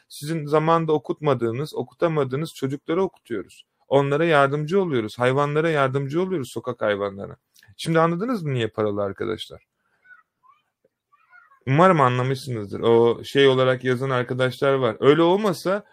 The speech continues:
biz yüzlerce eğitimi bedavaya vermezdik. Yani öyle bir amacımız ya da niyayımız olsa. Ki dört bin poundluk eğitimi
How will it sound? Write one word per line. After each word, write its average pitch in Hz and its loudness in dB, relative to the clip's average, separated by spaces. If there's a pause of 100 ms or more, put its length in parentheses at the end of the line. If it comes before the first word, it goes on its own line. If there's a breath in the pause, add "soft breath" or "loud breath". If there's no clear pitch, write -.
(140 soft breath)
biz 135 -6
yüzlerce 156 0
eğitimi 151 -4
bedavaya 139 2
vermezdik. 107 -4 (120)
Yani 110 0
öyle 117 0
bir 113 -4
amacımız 120 -2
ya 117 -2
da 117 -4
niyayımız 117 -2
olsa. 104 -10
Ki 214 0 (640)
dört 170 6
bin 170 -2
poundluk 156 2
eğitimi 165 -2